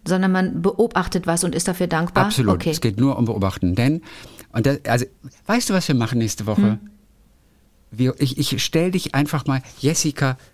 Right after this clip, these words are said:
Speaker 2: Liberts vor. Jessica hat früher bei Sky die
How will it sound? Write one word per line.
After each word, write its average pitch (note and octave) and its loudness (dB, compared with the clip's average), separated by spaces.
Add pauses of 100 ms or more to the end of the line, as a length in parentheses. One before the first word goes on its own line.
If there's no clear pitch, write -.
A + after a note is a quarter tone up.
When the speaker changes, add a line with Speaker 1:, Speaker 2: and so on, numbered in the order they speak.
(220)
Speaker 2:
Liberts A#2 -2
vor. B1+ -2 (240)
Jessica D#3+ 0 (440)
hat C#3 0
früher D#3 2 (100)
bei B2 2
Sky F#2+ 0 (400)
die A2 0